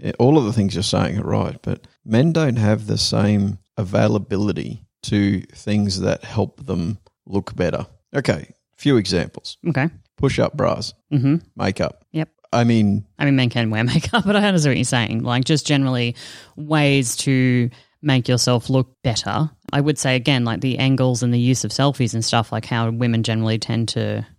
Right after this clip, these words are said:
Speaker 1: Yeah, okay. So, so, um, hands up out there, and I'm h-, h-, interested in hearing this poll. How many men, how many women out there have received a,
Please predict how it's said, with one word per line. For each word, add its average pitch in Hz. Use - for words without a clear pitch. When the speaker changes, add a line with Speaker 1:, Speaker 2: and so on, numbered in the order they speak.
Speaker 1:
Yeah, 104
okay. 101
So, 113
so, 135
um, 117
hands 143
up 110
out 104
there, 104
and 98
I'm 92
h-, 104
h-, 113
interested 104
in 101
hearing 101
this 95
poll. 98
How 139
many 180
men, 117
how 127
many 139
women 117
out 95
there 104
have 98
received 101
a, 101